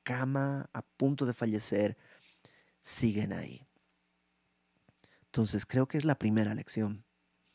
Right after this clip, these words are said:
No, no, no deseches los principios de la palabra. Las cosas que ya sabes, las cosas que no sabes, no te preocupes, Dios te las irá diciendo.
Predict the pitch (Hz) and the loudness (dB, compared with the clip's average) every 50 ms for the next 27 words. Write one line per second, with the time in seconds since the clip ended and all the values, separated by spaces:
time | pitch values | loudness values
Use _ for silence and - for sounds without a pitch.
0 | _ - - - _ _ _ _ _ - 107 123 143 156 - - 131 143 - 131 | _ -20 -20 -20 _ _ _ _ _ -10 -6 -4 -4 -4 -4 -4 -4 -4 -2 -2
1 | 147 165 165 180 165 - - 170 170 - - 120 104 98 101 - - - - 101 | 0 0 2 2 2 2 2 2 0 0 0 -2 0 0 -2 -4 -4 -4 -4 -4
2 | - - 98 - - 104 107 113 98 101 - - - 139 - - 110 - - - | -4 -4 -6 -4 -4 -4 -4 -4 -4 -4 -6 -6 -8 -10 -10 -10 -12 -14 -16 -20
3 | _ _ _ _ _ _ _ _ _ _ _ _ _ _ _ _ _ _ _ _ | _ _ _ _ _ _ _ _ _ _ _ _ _ _ _ _ _ _ _ _
4 | _ - - - - - 120 139 135 - - 233 - 233 214 - - 196 190 190 | _ -20 -20 -18 -6 -2 0 0 2 4 2 2 2 2 -2 0 0 0 2 2
5 | 185 180 - - - 180 185 180 135 104 110 - - - - 135 180 - - - | 2 0 -2 -2 -2 -2 0 0 0 -2 -2 -4 -8 -6 -4 -4 -4 -2 0 0
6 | 254 240 247 - - 202 190 196 196 - - - 202 202 202 202 196 196 196 190 | 2 2 2 2 4 4 6 6 6 4 6 6 6 6 6 4 4 4 4 4
7 | - 208 196 196 185 - 196 170 170 160 151 175 214 - - 202 208 196 - - | 4 4 6 4 4 4 2 2 2 4 4 4 2 2 2 2 2 2 2 2
8 | 170 175 170 160 165 - - - 135 123 104 107 | 2 4 4 2 2 0 4 4 4 4 4 2